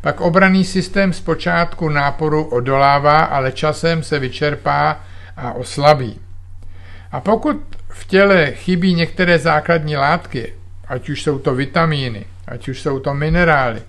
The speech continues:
ať už jsou to enzymy a detoxikační systém je přetížen, jistě si umíte představit, proč se potom, eh, nenápadně objevují různé zdravotní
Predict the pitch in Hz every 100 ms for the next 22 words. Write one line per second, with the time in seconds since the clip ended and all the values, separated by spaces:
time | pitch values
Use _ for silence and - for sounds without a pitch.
0 | - - - - - - 139 131 147 135
1 | 147 - 160 160 151 170 170 143 147 151
2 | 160 - 160 165 - 160 - 165 - 170
3 | 160 151 - 151 - 151 127 156 160 180
4 | - - - - - - - - 135 170
5 | - - 208 202 175 165 170 185 165 -
6 | 151 143 175 175 170 - 170 - 160 147
7 | 151 151 160 160 160 - - - - -
8 | - - - - 131 131 123 123 120 135
9 | 156 175 180 180 147 143 156 147 131 147
10 | 143 147 143 135 127 123 131 131 135 -
11 | - 120 120 123 120 - 120 120